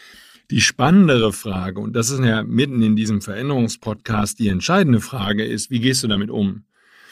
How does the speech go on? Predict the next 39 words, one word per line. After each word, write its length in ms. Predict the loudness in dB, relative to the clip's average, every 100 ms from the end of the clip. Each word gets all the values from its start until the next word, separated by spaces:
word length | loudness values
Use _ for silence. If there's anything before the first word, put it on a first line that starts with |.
| -20 _ _ _
So, 220 | 0 2
und 220 | 2 2 2
jetzt 220 | 2 2
sind 140 | 2
wir 100 | 4
natürlich 440 | 2 2 2 2 2
an 100 | 2
der 100 | 0
Stelle, 320 | 2 2 2
dass 200 | 0 0
die 100 | 2
Erwartung 640 | 2 2 0 0 0 -2
ist, 260 | -2 -6 0
auch 160 | 0
von 220 | 2 0 0
vielen 480 | 2 2 4 2
Teilnehmern, 720 | 0 -2 2 4 4 2 0 -2
auch 200 | -4 -4
von 220 | -6 -8
vielen 320 | -2 0 0
Menschen, 320 | -2 -4 -6
die 60 | -4
meine 240 | -4 -4
Seminare 400 | -2 -2 0 -2
besuchen, 240 | -4 -4 -2
"Ach, 140 | -2
das 160 | -2 -4
muss 260 | -4 -4
man 200 | -2 -4
positiv 520 | -4 -6 -6 -10 -8 -4
sehen, 220 | -2 -2
die 60 |
positiven 420 | -4 -8 -8 -8 -4
Zeiten 440 | -4 -4 -6 -4
hier, 300 | -2 0 -2
das 120 | -2
ist 40 | -6
alles 240 | -6 -4
super, 580 | -6 -2 0 2 0